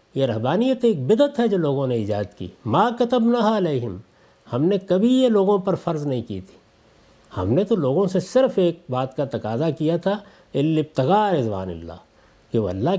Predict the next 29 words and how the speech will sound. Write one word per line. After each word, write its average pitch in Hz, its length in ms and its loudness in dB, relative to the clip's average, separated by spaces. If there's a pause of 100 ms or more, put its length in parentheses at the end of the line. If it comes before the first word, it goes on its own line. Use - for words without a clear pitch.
کی 180 80 0
خوشنودی 180 640 0
چاہتے 135 420 -2
ہوئے 127 240 -4
اچھا 120 340 -6
عمل 92 240 -8
کریں، - 220 -18 (600)
اپنی 135 360 0
زندگی 185 640 2 (320)
اللہ 120 220 -2 (160)
کو 151 120 -2
راضی 123 460 0
کرنے 135 400 -2
کے 117 120 -4
جذبے 131 420 0
کے - 100 -6
ساتھ 95 200 -10 (100)
بسر 98 180 -12
کریں۔ 117 220 -14 (220)
واضح 180 280 2 (120)
کر 185 120 2
دیا 143 200 -2
بالکل، 101 300 -12 (580)
اور 120 160 -4
یہ 120 180 0
کہا 131 240 0
کہ 165 140 -4
یہ 143 160 -2 (100)
ہمارا 127 300 0